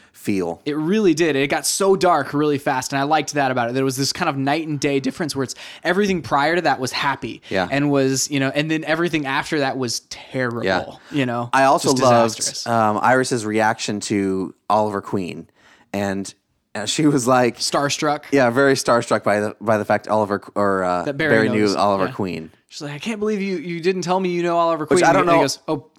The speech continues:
Speaker 2: by the way, I know Oliver Queen."
Speaker 1: I don't know how he explains that one to her.
Speaker 2: No, I was like, I mean,
Speaker 1: <laughs>
Speaker 2: obviously, maybe it was whenever he was in Starling to work that case earlier in
Speaker 1: Yeah.
Speaker 2: the year.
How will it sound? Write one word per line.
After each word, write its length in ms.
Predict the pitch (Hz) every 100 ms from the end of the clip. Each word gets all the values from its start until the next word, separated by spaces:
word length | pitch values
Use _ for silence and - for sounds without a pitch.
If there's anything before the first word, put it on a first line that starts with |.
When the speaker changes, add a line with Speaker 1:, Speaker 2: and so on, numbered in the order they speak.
| -
Speaker 2:
by 140 | 147 143
the 60 |
way, 180 | 143 139
I 40 | 131
know 220 | 139 131
Oliver 360 | 131 131 123
Queen." 340 | 110 151 127 120
Speaker 1:
I 60 |
don't 80 | 147
know 80 | 143
how 160 | 131 147
he 380 | 147 131 120 -
explains 420 | 120 - 131 117
that 160 | 113 98
one 140 | 92
to 180 | - 85
her. 180 | 85 95 -
Speaker 2:
No, 100 | 196
I 60 |
was 140 | 151 151
like, 260 | 156 - -
I 140 | 170
mean, 160 | 180 170
Speaker 1:
<laughs> 40 |
Speaker 2:
obviously, 760 | 190 220 208 - 185 165 151 -
maybe 260 | 165 170 170
it 60 | 165
was 280 | 147 147
whenever 280 | 139 147 143
he 60 | 139
was 200 | 135 123
in 200 | 139 131
Starling 600 | - 135 131 127 120 120
to 140 | -
work 200 | 123 120
that 140 | 123 113
case 340 | 147 135 127
earlier 600 | - 131 67 - 62 - -
in 60 |
Speaker 1:
Yeah. 180 | 92 82
Speaker 2:
the 40 |
year. 520 | 64 120 117 107 127